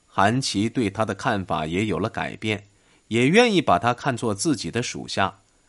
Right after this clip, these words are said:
王安石却很恼怒。事情赶巧的是，王安石在京师接受朝廷一项高位那一年，正好韩琦罢相。王安石经常记日记，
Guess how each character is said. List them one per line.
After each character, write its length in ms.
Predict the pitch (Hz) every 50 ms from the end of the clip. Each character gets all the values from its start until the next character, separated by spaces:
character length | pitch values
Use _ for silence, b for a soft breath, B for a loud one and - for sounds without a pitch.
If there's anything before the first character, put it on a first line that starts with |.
| b b b b b b b
王 260 | - 117 151 185 214
安 180 | 240 254 262 254
石 320 | - - - 123 160 202
却 200 | 190 - - 156
很 340 | - - - 90 127 190 208
恼 220 | 139 87 - 60 67
怒。 260 | 90 95 92 - - _ _ _ _ _ _ _ _ _ _ _ _ _ _ _ _ _
事 240 | - - - 156 -
情 180 | - 135 131
赶 260 | - - 101 113 139 151
巧 240 | - - 85 78
的 120 | 73 82 87
是， 260 | - - 98 76 - _ _ _ _ _ _ _ _ _ _ _ _ _
王 260 | - 117 160 196 208
安 240 | 220 233 233 233 226
石 320 | - - - 123 156 185
在 240 | 190 - 165 123 107
京 300 | 101 - 175 180 185 180
师 380 | 165 - - 180 180 185 170 143
接 260 | - - 226 233 226
受 180 | - - 143
朝 400 | 113 - - - 92 98 127 175
廷 220 | 185 - - 113 117
一 140 | 107 123 156
项 260 | - 185 151 120 104
高 220 | - 165 185 202
位 280 | 214 220 226 220 185 139
那 120 | 120 117 110
一 160 | 101 92 85
年， 400 | 82 78 78 80 87 101 113 -
正 300 | - 202 196 170 117 92
好 280 | - - 87 80 78
韩 400 | 76 - - 95 92 98 113 135
琦 300 | 135 - - - 85 92
罢 300 | 104 - 131 120 104 82
相。 280 | 82 - 143 135 117 - - _ _ _ _ _ _ _ _ _ _ _ _ _ _
王 200 | - 87 92 104
安 180 | 117 117 117 117
石 280 | - - 85 85 95
经 280 | 95 - 123 123 120 120
常 300 | 113 - - 80 90 98
记 200 | 101 - 117 92
日 220 | 87 104 113 98
记， 280 | 82 - 120 113 - -